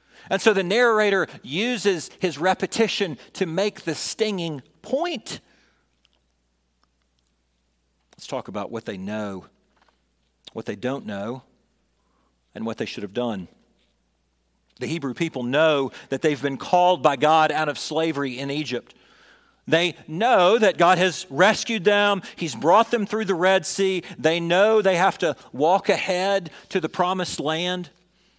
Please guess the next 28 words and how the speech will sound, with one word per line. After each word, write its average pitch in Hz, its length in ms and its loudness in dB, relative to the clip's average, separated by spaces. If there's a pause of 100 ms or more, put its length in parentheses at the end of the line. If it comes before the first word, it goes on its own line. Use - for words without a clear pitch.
(300)
And 175 220 -2
now 180 180 2
they 269 200 2
know 240 260 4
they're 247 160 4
thirsty, 156 800 0
and 170 160 -2
they 180 160 2
know 190 240 2
they 196 220 0
found 185 420 -2 (180)
water. 156 600 2 (140)
And 165 160 -4
the 165 60 0
most 185 340 0
annoying 208 540 -2
part 156 640 0
that 151 160 -4
they 160 160 -4
know 139 500 -2 (1700)
is 151 200 -2
that 185 160 4
with 170 180 0
all 220 380 2
the 208 100 0
water 190 420 0
they 151 200 0
see, 147 640 -6